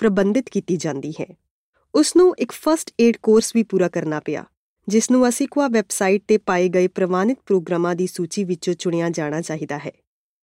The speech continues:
ਇਹ ਨੋਟ ਕਰਨਾ ਜ਼ਰੂਰੀ ਹੈ ਕਿ ਕੁਝ ਜ਼ਰੂਰਤਾਂ ਰਾਜ ਜਾਂ ਖੇਤਰ ਦੇ ਆਧਾਰ 'ਤੇ ਵੱਖ-ਵੱਖ ਹੋ ਸਕਦੀਆਂ ਹਨ। Outside School Hours Care, ਯਾਨੀ ਕਿ ਸਕੂਲ ਸਮੇਂ ਤੋਂ ਬਾਹਰ ਦੀ ਦੇਖਭਾਲ,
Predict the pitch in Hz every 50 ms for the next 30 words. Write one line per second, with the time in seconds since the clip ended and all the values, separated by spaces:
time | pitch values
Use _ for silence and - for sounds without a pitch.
0 | _ _ - 214 202 202 208 240 285 320 - - - 285 269 277 285 285 254 220
1 | 214 196 208 214 226 269 277 233 220 233 240 247 - _ _ _ _ - 262 -
2 | _ - - 339 285 254 254 277 247 254 247 233 233 - 247 247 269 - _ _
3 | _ _ _ - 202 208 214 226 254 294 294 240 - 240 226 208 - - 185 165
4 | - - 208 196 180 196 - - 185 190 185 175 156 160 - 175 202 285 - _
5 | _ 226 233 285 339 330 - - 185 170 - - - 156 - - 143 - 147 143
6 | 147 143 139 - 147 110 - _ _ _ _ _ _ _ _ _ - 269 269 285
7 | 277 - - 311 320 320 - - - - 254 240 233 220 202 180 175 175 - -
8 | - 180 160 151 - - _ _ _ 240 269 277 285 302 294 - 311 - - -
9 | - 294 302 320 311 - - 214 214 214 220 - 240 233 185 185 170 170 160 190
10 | 196 180 202 190 170 170 151 - - - 160 139 147